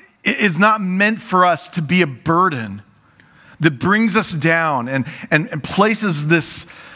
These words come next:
this thing upon us that, that burdens us, that creates angst and anxiety in our faith. What, what we are is, is we live in grace with Jesus Christ. So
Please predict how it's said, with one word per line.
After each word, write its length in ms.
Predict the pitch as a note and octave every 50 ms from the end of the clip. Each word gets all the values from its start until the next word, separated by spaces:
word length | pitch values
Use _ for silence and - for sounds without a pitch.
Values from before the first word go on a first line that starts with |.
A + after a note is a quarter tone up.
| - - - - - _ _ _ -
this 180 | F3 D3+ -
thing 280 | - - - G3 G#3+ G#3+
upon 500 | G#3 - - - - F3+ F#3+ G3 F#3+ F3+
us 240 | D3+ C3+ - - -
that, 260 | D3+ D3 D3 C#3+ - - - - _ _ _ _ _ _ _ _ _ _ _ _ _ _ _ _ _ _ _ _ _ _ _ _ _ _ _ _ _ _ _ _ _ _ _ _ _ _ _ _ _ _ _ _ -
that 120 | D3+ F#3+
burdens 460 | D3+ - - F3+ G#3+ A#3 A3 G3 C3 -
us, 200 | B2 A#2 - -
that 200 | D#3+ C3+ - -
creates 520 | - - - F#3+ G3 F#3 - - - - - - - - - - - - - _ - _ _ _ _ _ _ _ _ -
angst 340 | E3 G3 A3 A3+ - - -
and 80 | E3+
anxiety 580 | E3 - - D3+ E3+ G3+ F3+ G3+ A3+ G#3 G3 E3+
in 60 | D#3+
our 140 | D#3+ D3+ C#3
faith. 540 | - - - - G#3 A#3 A#3 E3 B2 - C#3+
What, 220 | D#3+ F#3 F#3+ - - - - - - - - _ _ _ _ _ _ _
what 260 | - F#3 D#3+ F#3 F3
we 220 | D3+ E3+ G3+ A#3+ B3+
are 340 | A#3 F3+ D3+ C#3 C3+ C#3 -
is, 240 | - D#3 D#3 - - -
is 280 | - D#3+ D3 C#3 D3+
we 140 | C#3+ E3 F3
live 280 | D#3 E3+ F#3+ G3+ F#3 G3
in 240 | F3+ D#3+ D3+ B2+
grace 540 | B2+ C3+ B2+ C#3 D#3+ F#3+ A#3 B3 F#3+ - -
with 200 | D3 C#3+ C#3 B2
Jesus 380 | B2+ D#3 E3 D#3 C#3 D3+ - -
Christ. 420 | - - G#3 G#3 A3 E3 - -
So 260 | - F3 E3 D#3+ -